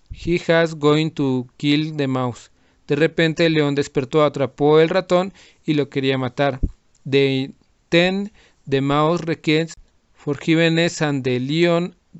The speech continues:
let him go. Después de un rato el ratón le suplicó que no lo matara y el león lo dejó ir. After some days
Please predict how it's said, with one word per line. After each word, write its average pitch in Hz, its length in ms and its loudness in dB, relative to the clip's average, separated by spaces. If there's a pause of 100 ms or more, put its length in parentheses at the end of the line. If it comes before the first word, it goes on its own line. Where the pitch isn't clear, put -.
(140)
let 165 320 2 (460)
him 151 500 -4
go. 127 480 -2 (200)
Después 147 400 2
de 160 80 -2
un 170 100 -2
rato 156 320 2
el 143 60 0
ratón 143 340 0
le 170 60 -2
suplicó 160 520 -2 (340)
que 143 100 -2
no 139 160 -2
lo 139 140 0
matara 143 500 0
y 135 220 0
el 143 180 2
león 151 300 2
lo 143 100 0
dejó 131 360 -4
ir. 143 260 -4 (920)
After 180 540 0
some 151 460 -2
days 160 460 0